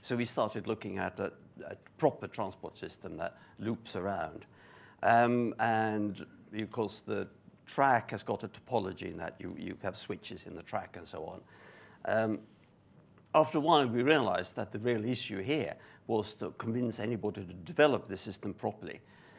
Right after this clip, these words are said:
And you had to design the track, the propulsion system, the control mechanism, and the vehicles themselves. So we started thinking a little bit more about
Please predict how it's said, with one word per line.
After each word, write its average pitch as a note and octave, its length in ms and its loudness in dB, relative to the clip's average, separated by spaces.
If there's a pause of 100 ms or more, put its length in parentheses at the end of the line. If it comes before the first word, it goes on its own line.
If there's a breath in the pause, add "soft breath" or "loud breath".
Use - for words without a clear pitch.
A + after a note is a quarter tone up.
(120)
And G#2 420 0
you G#2 100 -4
had A2+ 260 2
to G2+ 40 -10
design G2 520 -2
the F#2+ 80 -4
track, D#3 540 -2
the F#2+ 100 -6
propulsion A#2+ 560 -2
system, - 480 -8
the G#2 100 -8
control B2 420 -4
mechanism, G2 560 -4 (300 loud breath)
and A#2 260 4
the A2 100 0
vehicles G2 580 -4
themselves. - 680 -6 (480 loud breath)
So C3 640 6
we A#2 140 -2
started A#2 460 -2
thinking A2 360 -4
a A2+ 40 -4
little C#3 200 -2
bit G2+ 220 -4
more G#2+ 300 -2
about G2+ 580 -2